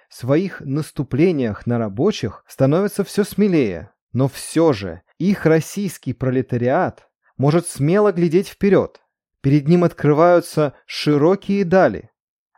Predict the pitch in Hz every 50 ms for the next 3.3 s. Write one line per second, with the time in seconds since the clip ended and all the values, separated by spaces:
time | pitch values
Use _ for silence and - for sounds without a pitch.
0 | _ _ 123 135 151 156 143 - - 175 175 170 170 - - 147 143 165 190 180
1 | 165 156 147 143 139 139 135 135 135 135 123 107 92 87 - _ 127 131 135 139
2 | 135 - - 151 160 160 - - - 151 147 147 - 156 147 135 123 110 139 160
3 | 151 117 98 85 92 -